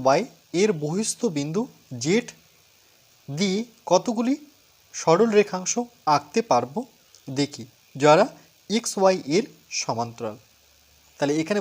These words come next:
বহিস্থ বিন্দু জেড অর্থাৎ বাইরের বিন্দু হচ্ছে জেড। প্রথমে আমরা কি করব, এক্স ওয়াই একটি সরলরেখা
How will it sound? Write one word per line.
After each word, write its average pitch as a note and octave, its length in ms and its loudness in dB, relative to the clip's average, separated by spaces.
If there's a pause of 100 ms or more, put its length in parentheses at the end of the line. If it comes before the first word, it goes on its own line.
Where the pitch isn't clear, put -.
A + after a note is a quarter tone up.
(120)
বহিস্থ G3+ 360 -2 (140)
বিন্দু E3 240 -2 (580)
জেড C#3 340 -2 (240)
অর্থাৎ D3+ 240 -4 (160)
বাইরের F3+ 440 2
বিন্দু C#3 260 -6
হচ্ছে C3+ 240 -6 (1500)
জেড। A#2+ 340 -6 (2000)
প্রথমে F#3+ 320 0
আমরা G#3+ 220 0
কি E3 160 -6
করব, C3 180 -2 (680)
এক্স - 240 -6
ওয়াই D3 180 0 (400)
একটি G#3 160 -10 (120)
সরলরেখা B2+ 500 -4